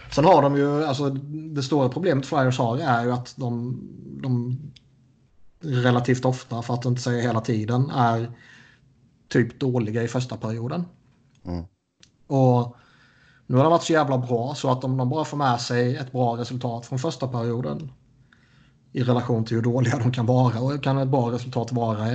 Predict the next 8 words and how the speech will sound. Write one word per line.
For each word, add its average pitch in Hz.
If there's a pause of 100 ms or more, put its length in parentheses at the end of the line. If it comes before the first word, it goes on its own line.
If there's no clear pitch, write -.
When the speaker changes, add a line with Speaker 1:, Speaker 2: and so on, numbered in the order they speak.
(340)
Speaker 1:
uddamålsunderläge, 113
liksom, 151 (680)
då 131
kan 139
de 147
vinna 151
matchen 127
ändå. 117